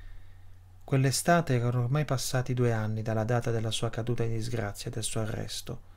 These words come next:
Nei primi tempi del suo ritorno al potere non si era notato alcun cambiamento nel suo modo di essere.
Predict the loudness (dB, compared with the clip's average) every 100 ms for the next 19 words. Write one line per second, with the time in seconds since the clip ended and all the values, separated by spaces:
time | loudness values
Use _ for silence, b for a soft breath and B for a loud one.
0 | b b b b b b b b -16 -18
1 | -16 -16 -4 0 4 4 6 4 4 4
2 | 2 2 2 2 4 4 4 2 0 4
3 | 4 4 0 0 0 0 2 2 4 2
4 | 4 2 2 0 0 -2 0 2 4 4
5 | 2 0 -2 -4 -2 -2 0 -2 -2 -4
6 | -4 -6 -8 -10